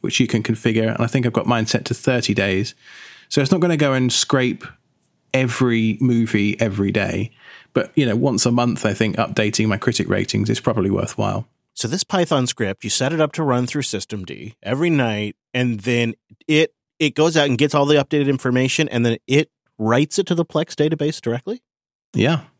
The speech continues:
Speaker 2: So if you're running Plex in a container, are you running this script in that container, or how's that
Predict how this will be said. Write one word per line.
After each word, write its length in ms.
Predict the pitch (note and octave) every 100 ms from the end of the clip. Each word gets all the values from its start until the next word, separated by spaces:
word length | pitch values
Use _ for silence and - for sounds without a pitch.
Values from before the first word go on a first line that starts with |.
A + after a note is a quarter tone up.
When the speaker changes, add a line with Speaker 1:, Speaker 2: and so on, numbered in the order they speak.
| _
Speaker 2:
So 160 | - E3+
if 140 | C#3+
you're 120 | F#3
running 280 | A3 G#3+ E3+
Plex 300 | - E3 -
in 60 | C#3
a 80 |
container, 520 | - A2 - F3 D3 F#2+
are 120 | G#2
you 160 | A#2
running 260 | A#2 C3 A#2
this 140 | A#2
script 400 | - - C#3 -
in 140 | - D3+
that 180 | C#3+ -
container, 480 | B2 - C3+ F3
or 40 | A2+
how's 280 | C#3 D#3 A2
that 260 | A#2 B2